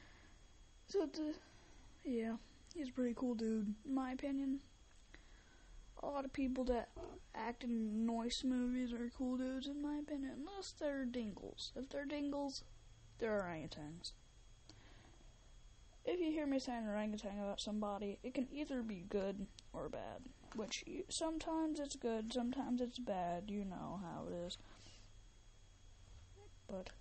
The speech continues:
yeah. So you're gonna have to use context clues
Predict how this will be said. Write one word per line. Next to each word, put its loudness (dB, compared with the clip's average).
yeah. -4
So 2
you're 2
gonna 4
have 0
to -2
use 2
context 2
clues -6